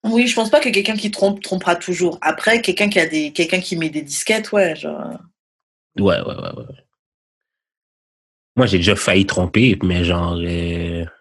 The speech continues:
Speaker 2: c'est pas quelque chose que je referais, là. Mais c'est parce que je sais que j'étais pas tant down avec la fille avec qui j'étais de base.
Speaker 1: Mhm.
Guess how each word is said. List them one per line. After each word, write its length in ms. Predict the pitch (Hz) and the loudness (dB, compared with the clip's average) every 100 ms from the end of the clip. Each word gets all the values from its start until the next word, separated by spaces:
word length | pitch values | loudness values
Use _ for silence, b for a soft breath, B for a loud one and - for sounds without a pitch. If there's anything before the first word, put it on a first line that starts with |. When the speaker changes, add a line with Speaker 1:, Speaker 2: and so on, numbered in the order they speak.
| _ | _
Speaker 2:
c'est 180 | - - | -10 -4
pas 100 | 98 | -2
quelque 160 | 92 | -2
chose 140 | - - | -2 -2
que 100 | 87 | -2
je 60 | |
referais, 360 | 87 - - 82 | -2 -6 -8 -6
là. 140 | 82 95 - _ _ _ _ _ _ _ _ _ _ - B B B 202 - _ _ _ - | -8 -12 -16 _ _ _ _ _ _ _ _ _ _ -14 B B B -14 -14 _ _ _ -2
Mais 120 | 101 | 0
c'est 60 | - | 2
parce 180 | 101 - | 2 4
que 120 | 107 | 4
je 120 | 104 | 4
sais 180 | - 131 | 4 2
que 60 | |
j'étais 180 | - 113 | 2 0
pas 180 | - 98 | 4 2
tant 260 | - 92 90 | 4 2 4
down 240 | 98 98 | 4 4
avec 180 | 87 - | 0 -2
la 80 | 90 | -8
fille 400 | - 98 92 85 | -6 -6 -6 -6
avec 240 | 87 87 | -6 -8
qui 180 | - 98 | -6 -4
j'étais 360 | 90 85 92 - | -4 -6 -8 -8
de 160 | 90 82 | -8 -8
base. 520 | 87 - - 175 | -8 -8 -6 -6
Speaker 1:
Mhm. 80 | 156 | -8